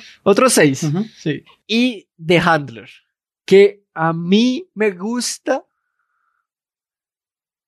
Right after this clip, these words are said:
Speaker 1: pero siento que usar a The Handler de nuevo es reciclar un villano que no sé qué tanto me gusta,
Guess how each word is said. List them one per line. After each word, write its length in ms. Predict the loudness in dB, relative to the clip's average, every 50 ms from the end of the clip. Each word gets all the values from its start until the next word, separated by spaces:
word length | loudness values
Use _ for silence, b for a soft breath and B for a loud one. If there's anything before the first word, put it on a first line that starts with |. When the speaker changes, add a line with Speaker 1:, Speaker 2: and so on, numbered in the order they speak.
| _ _ _
Speaker 1:
pero 300 | 2 4 4 4 4 2
siento 520 | 0 0 2 4 4 4 4 2 -2 -2 -2
que 120 | -2 -2
usar 340 | -2 0 0 2 2 2 2
a 140 | 2 0 -2
The 120 | -2 -2
Handler 500 | 0 -2 -2 -2 -2 -2 -4 -4 -4 -8 _
de 360 | -18 -6 0 2 4 6 6
nuevo 680 | 6 6 6 6 6 6 6 6 4 2 0 -4 _ _ _ _ _ _ _
es 300 | 2 2 2 0 -6 -16 _
reciclar 800 | -6 -4 -4 -2 -2 -4 -6 -6 -4 0 2 4 4 4 2 -2
un 200 | -8 -8 -8 -2
villano 600 | 0 0 2 2 4 4 4 2 2 0 -4 -6 _ _ _ _ _ _ _ _ _ _ _ _ _ _ _
que 200 | -2 2 2 2
no 280 | 2 0 -2 -2 -2 -2
sé 140 | -4 -4 -4
qué 120 | -4 -4
tanto 300 | -2 -2 -2 -2 -2 -2
me 120 | -2 -2 -2
gusta, 500 | -2 -4 -4 -2 0 0 -2 -2 -2